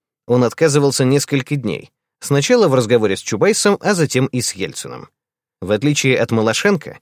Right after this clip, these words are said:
после отказа которого президент предпочел закончить разговор, Ельцин буквально уговаривал Юмашева.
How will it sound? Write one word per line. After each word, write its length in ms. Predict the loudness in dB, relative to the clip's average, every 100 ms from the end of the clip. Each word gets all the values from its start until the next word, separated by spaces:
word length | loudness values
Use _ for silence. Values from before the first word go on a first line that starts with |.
| _ _
после 320 | -2 2 0
отказа 360 | 2 0 -2 -2
которого 440 | 0 2 2 2
президент 500 | 0 -2 0 0 0
предпочел 500 | -4 -2 -2 0 0
закончить 560 | 0 -2 -4 -6 -12 -8
разговор, 500 | -4 -2 0 -2 -4 _ _ _
Ельцин 500 | -2 0 0 0 0
буквально 560 | 0 0 2 2 2 0
уговаривал 720 | -2 2 2 2 0 0 -2
Юмашева. 540 | -2 -8 -8 -10 -12